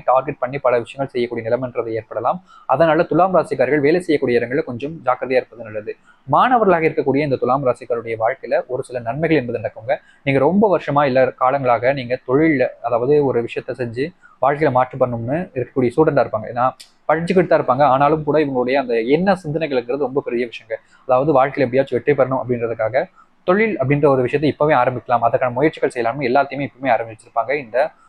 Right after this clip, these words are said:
துலாம் ராசியினுடைய மாணவர்கள். அந்த ஒரு விஷயத்துல உங்களுக்கு நல்ல வாய்ப்புகளும் மாற்றமும் ஏற்படும்ன்றதுல உறுதியான ஒரு விஷயத்த சொல்ல முடியுங்க. இந்த துலாம் ராசியினுடைய வீட்டுல குடும்பத்தாளுக்கான பிரச்சனைகள் ஏதாச்சும் இருந்துச்சு அப்படின்ற போது அது அனைத்திற்குமான தீர்வுகள் கிடைக்கும்.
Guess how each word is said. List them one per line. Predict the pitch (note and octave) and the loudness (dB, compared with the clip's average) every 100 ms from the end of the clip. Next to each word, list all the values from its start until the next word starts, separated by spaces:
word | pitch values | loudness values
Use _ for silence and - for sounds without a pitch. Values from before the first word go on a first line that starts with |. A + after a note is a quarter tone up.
| _ | _
துலாம் | C#3 C#3+ B2+ | 0 2 0
ராசியினுடைய | - A#2 B2+ | 0 -2 0
மாணவர்கள். | B2+ A2 A2 - - _ _ - | 0 -2 -4 -10 -16 _ _ -4
அந்த | D#3 G3 | 0 2
ஒரு | F#3 E3 | 2 2
விஷயத்துல | D#3+ F3 F#3 F#3 | 0 0 0 2
உங்களுக்கு | D3 C#3 E3+ C3 | 2 2 2 0
நல்ல | C3 C#3+ | 0 2
வாய்ப்புகளும் | C3 C3+ D3 C3 D3+ E3+ | 4 2 2 0 0 0
மாற்றமும் | C3 C3+ C#3+ C#3+ | -2 0 -2 0
ஏற்படும்ன்றதுல | B2 B2 B2 A#2+ A#2 D3 C#3 | 0 0 -2 -2 -2 -2 0
உறுதியான | C3+ D3+ C#3 B2 | 0 2 2 2
ஒரு | A2+ | 0
விஷயத்த | G#2+ A#2+ B2 | -2 -6 -6
சொல்ல | A2+ A2 | -8 -12
முடியுங்க. | A2 A2 D3 - _ _ _ - | -12 -4 -4 -4 _ _ _ -2
இந்த | F3 E3 | 0 4
துலாம் | F#3 A3 G3+ | 4 4 2
ராசியினுடைய | F3+ E3 D#3 E3+ C#3+ | 2 0 2 2 4
வீட்டுல | F3+ F#3 E3 - | 2 4 0 0
குடும்பத்தாளுக்கான | D3 E3 D3+ C#3+ C3 A#2+ | -2 0 2 0 0 -6
பிரச்சனைகள் | - - C3 B2 | -8 -6 -2 0
ஏதாச்சும் | A2+ B2 A#2+ | 2 0 -4
இருந்துச்சு | A#2 A2 A2+ | -6 -4 -4
அப்படின்ற | A2+ A2 | -4 -6
போது | A2 A2 F3+ _ _ | -4 -4 -8 _ _
அது | C3 | 2
அனைத்திற்குமான | C3 D3 D3+ C#3 A#2+ | 2 0 -2 -2 -2
தீர்வுகள் | A#2+ B2 A#2+ A2+ | -4 -6 -4 -4
கிடைக்கும். | A2 F#3+ | -4 -8